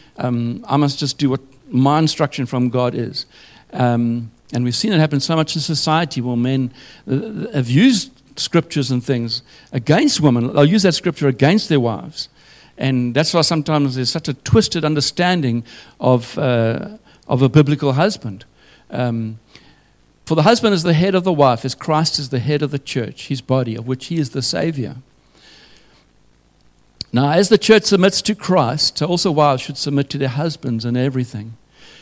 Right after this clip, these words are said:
So wives, you can make it a lot easier for the husbands if you,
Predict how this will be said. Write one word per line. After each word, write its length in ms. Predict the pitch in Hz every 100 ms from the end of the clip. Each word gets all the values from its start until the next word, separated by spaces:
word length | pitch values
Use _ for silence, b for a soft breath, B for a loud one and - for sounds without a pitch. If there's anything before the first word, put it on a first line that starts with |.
| b b b _ -
So 280 | 208 208 -
wives, 380 | 214 247 190 180
you 80 | 214
can 260 | - 247 240
make 200 | 220 208
it 100 | 208
a 40 |
lot 180 | 170 -
easier 380 | 180 160 156 147
for 120 | 147
the 80 | 135
husbands 540 | 127 120 - 110 107
if 180 | 131 143
you, 240 | 139 131